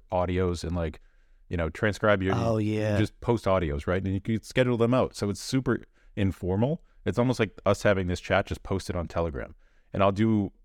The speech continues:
Speaker 1: you know, weekly posts and, you know, behind the scenes talk that I wouldn't put on stories because stories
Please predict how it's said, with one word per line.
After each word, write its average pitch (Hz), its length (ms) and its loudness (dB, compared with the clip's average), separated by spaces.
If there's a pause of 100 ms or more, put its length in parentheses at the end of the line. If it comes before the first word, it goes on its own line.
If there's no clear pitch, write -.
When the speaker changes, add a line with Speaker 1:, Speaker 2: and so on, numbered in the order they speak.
(100)
Speaker 1:
you 101 80 0
know, 87 140 2
weekly 92 480 -2
posts - 600 -4 (440)
and, 85 640 0
you 98 80 -2
know, 92 100 0
behind 101 360 0
the 95 40 0
scenes 95 240 -2
talk - 400 -2 (140)
that 95 140 2
I 92 60 0
wouldn't 107 520 0
put 110 160 2
on 95 140 0
stories 113 440 -2
because 98 280 -4
stories 143 500 -2